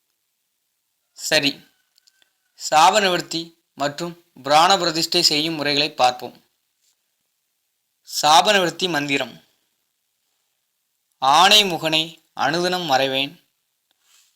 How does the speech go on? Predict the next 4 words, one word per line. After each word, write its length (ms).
அகஸ்தியர் 600
சாபம் 580
நசி 280
நசி, 480